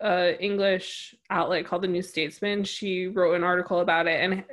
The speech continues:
uh, Hannah acknowledges that an article like this is usually picked up by other news outlets and sort of utilized as clickbait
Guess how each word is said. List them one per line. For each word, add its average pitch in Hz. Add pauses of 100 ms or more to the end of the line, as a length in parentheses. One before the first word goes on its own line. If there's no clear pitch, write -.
uh, 165
Hannah 190
acknowledges 180
that 170
an 214
article 233
like 185
this 190
is 180
usually 180
picked 180
up 165
by 170
other 175
news 170
outlets 190
and 165
sort 175
of 170
utilized 175
as 170
clickbait 208